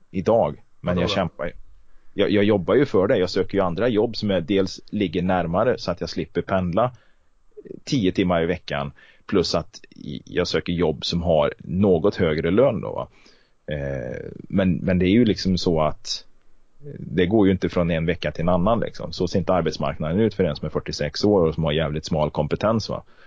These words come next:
Speaker 1: Alltså smal i den bemärkelsen att min kompetens ifrån sjö-, sjö-, och oljeindustrin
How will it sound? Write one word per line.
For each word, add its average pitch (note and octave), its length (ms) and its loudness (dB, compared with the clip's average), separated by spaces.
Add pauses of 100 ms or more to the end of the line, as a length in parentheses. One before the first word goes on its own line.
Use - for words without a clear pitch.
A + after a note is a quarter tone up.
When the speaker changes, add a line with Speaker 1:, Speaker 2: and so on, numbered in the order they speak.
(120)
Speaker 1:
Alltså D#2 200 -4
smal D#2+ 340 2
i D#2+ 40 2
den D2+ 180 -2
bemärkelsen D2 500 -4
att - 320 -10
min E2 280 0
kompetens E2 720 -4
ifrån D2+ 360 -8
sjö-, D2+ 300 0 (1300)
sjö-, F2+ 360 2
och F2 80 6
oljeindustrin E2+ 720 0